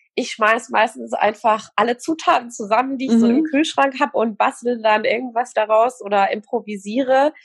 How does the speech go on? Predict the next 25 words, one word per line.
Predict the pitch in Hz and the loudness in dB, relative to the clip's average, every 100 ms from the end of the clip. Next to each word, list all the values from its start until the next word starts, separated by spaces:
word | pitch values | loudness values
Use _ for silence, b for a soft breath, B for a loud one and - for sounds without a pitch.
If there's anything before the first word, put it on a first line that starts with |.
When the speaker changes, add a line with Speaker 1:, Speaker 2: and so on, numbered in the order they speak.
| B B B - | B B B 0
Speaker 1:
Ähm, | 226 233 226 226 226 | 2 2 0 -6 -4
und | 214 226 - 202 | -2 -4 -4 0
meistens | 214 269 294 277 | 0 -2 -10 -10
schmeckt's | - 233 247 - | -4 -4 -2 -4
auch | 214 | -2
sehr | 202 202 | -2 0
gut, | 247 480 - - _ | 2 2 2 -6 _
Speaker 2:
Mhm. | 226 214 254 | 2 6 6
Speaker 1:
aber | 240 254 233 247 247 | 4 4 0 -2 0
ich, | 269 - - - - - | 0 -4 -14 -16 -16 -8
ähm, | 208 247 240 269 302 - | -4 -2 -2 -2 -6 -2
<laughs> | 294 240 B B 214 | -2 -2 B B -14
ich | 240 - | -14 0
glaube, | 220 240 240 | 4 4 2
das | 240 240 | -2 0
könnte | 285 262 277 | -2 -2 0
noch | 226 233 | -2 0
ein | 220 226 | -2 -2
bisschen, | 240 240 - 214 214 220 214 202 214 | -4 -6 -2 0 0 -4 -10 -6 -2
ähm, | 214 214 208 208 208 196 - | -2 -2 -10 -10 -10 -12 -18
wie | 202 | -2
sagt | 202 233 _ | 0 0 _
man, | 196 196 196 190 - | 2 2 -2 -12 -6
also | 202 202 190 _ | -4 -6 -14 _
professioneller | 269 277 269 240 226 254 214 | -6 -4 -4 -2 2 2 2